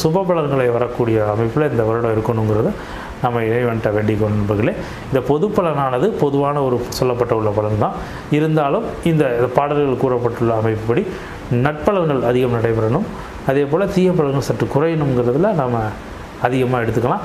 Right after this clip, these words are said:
மேலும் அரசியல்ல இருந்து மற்ற விஷயங்கள்ல இருந்து பல விஷயங்கள் இந்த வருடம் மாற்றத்தை தரக்கூடிய அமைப்புல தான் இருக்கு. அது அனைவருமே அறிந்த ஒரு விஷயம்தான் இந்த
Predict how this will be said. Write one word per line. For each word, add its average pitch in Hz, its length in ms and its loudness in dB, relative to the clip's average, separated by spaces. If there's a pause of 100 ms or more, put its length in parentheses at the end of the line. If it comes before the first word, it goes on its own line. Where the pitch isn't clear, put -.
(180)
மேலும் 165 220 4
அரசியல்ல 175 460 2
இருந்து 147 340 2
மற்ற 147 280 2
விஷயங்கள்ல 143 280 0
இருந்து 170 200 2
பல 151 220 2
விஷயங்கள் 160 440 2
இந்த 143 140 2
வருடம் 139 300 0
மாற்றத்தை 143 400 0
தரக்கூடிய 117 440 0
அமைப்புல 110 360 0
தான் 123 160 0
இருக்கு. 107 320 0
அது 123 140 2
அனைவருமே 123 480 0
அறிந்த 113 280 0
ஒரு 104 140 0
விஷயம்தான் 104 520 0 (580)
இந்த 110 380 0